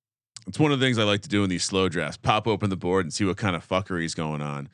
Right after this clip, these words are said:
Two teams already have two quarterback. Wait, there's a team with three quarterbacks. Is that an auto draft? Do we know this person?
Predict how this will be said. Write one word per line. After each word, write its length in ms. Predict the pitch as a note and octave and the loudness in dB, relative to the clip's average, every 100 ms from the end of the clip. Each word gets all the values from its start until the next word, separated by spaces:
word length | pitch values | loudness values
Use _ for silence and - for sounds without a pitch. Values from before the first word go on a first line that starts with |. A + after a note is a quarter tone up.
| _ _ _ - | _ _ _ -4
Two 180 | C3+ C3+ | 0 2
teams 340 | D3 C#3 C3+ | 2 2 2
already 240 | A#2+ A#2+ A#2+ | 2 4 2
have 140 | A2+ | 0
two 200 | - A#2 | 0 -2
quarterback. 560 | - G2+ G#2 A2 A2+ A#2 G2+ | 2 2 4 4 2 0 0
Wait, 340 | C3 F#2 - | 0 0 -2
there's 180 | C3+ D3 | -2 0
a 60 | |
team 220 | D#3+ F#3+ F3 | 2 2 2
with 160 | C#3 | 0
three 220 | A#2+ D3 | 0 0
quarterbacks. 680 | C3 C3+ B2 F2+ C2 B1 - | 0 2 2 0 -4 -10 -6
Is 80 | F#2 | 0
that 120 | C3+ | 0
an 80 | C#3+ | 2
auto 300 | G2+ A2+ D3+ | 2 2 2
draft? 440 | D3+ F3+ F3+ F3 | 0 0 0 0
Do 40 | C#3+ | 4
we 120 | E3 | 4
know 160 | F3 F#3 | 4 4
this 160 | D#3 | 2
person? 560 | - A3+ A#3 A#3+ B2+ | 2 2 2 0 -2